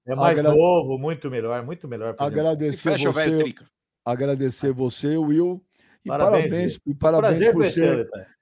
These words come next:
Speaker 2: esse bom samaritano.
Speaker 1: Gente boa.
Speaker 2: Porque hoje um cara que abre mão aí de quase quarenta milhões de reais no Brasil,
Speaker 1: É.
Speaker 2: você realmente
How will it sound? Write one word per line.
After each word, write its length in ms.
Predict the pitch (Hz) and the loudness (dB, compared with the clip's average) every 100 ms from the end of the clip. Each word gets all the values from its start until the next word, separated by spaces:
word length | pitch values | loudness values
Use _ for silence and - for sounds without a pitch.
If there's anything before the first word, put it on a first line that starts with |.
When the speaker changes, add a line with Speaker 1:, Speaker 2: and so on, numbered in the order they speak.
| 147 | -4
Speaker 2:
esse 280 | 151 - 160 | -4 -4 -4
bom 280 | 127 175 170 | -2 -2 -2
samaritano. 1040 | 185 165 170 160 - 151 147 156 175 185 - _ | -2 2 2 2 0 0 0 0 -4 -10 -14 _
Speaker 1:
Gente 300 | 131 180 220 | -10 -10 -10
boa. 220 | 160 240 | -8 -8
Speaker 2:
Porque 120 | 240 381 | -4 0
hoje 360 | 185 214 208 220 | 6 6 6 2
um 100 | 107 | -2
cara 260 | 165 180 | 0 0
que 140 | 147 175 | -2 -2
abre 200 | 165 160 | -2 -4
mão 260 | 151 151 | -6 -6
aí 80 | 147 | -6
de 80 | 135 | -8
quase 320 | 123 170 175 | -2 -2 -2
quarenta 440 | - 160 160 151 151 | -2 -2 -2 -4 -6
milhões 280 | 147 147 139 | -2 -2 0
de 100 | 135 | 0
reais 300 | 135 135 123 | 2 0 -2
no 80 | |
Brasil, 580 | 135 151 135 123 185 233 - _ _ _ _ - | -2 -2 -2 -2 -4 -6 -16 _ _ _ _ -18
Speaker 1:
É. 120 | 110 | -8
Speaker 2:
você 520 | 135 143 - 160 190 | -2 -2 0 0 2
realmente 540 | 170 175 160 175 196 | 2 2 0 -2 -4